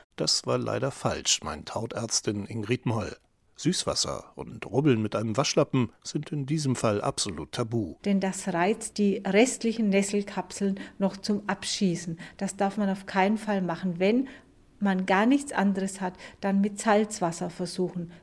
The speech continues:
Speaker 2: wegzuwaschen oder mit Sand einzutrocknen und dann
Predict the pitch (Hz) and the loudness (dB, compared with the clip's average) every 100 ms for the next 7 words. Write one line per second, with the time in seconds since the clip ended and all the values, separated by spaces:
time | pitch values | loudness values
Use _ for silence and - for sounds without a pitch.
0 | - 208 208 - 220 196 180 202 185 180 | -4 -2 -2 -2 0 2 2 -2 0 0
1 | 170 175 170 - 190 185 233 - - 180 | 2 0 -2 -2 2 4 2 0 0 2
2 | 220 214 233 226 185 175 - 190 190 - | 2 2 -2 -2 -2 -2 -2 -2 -2 -4
3 | - - - 185 180 180 | -12 -10 -2 2 2 2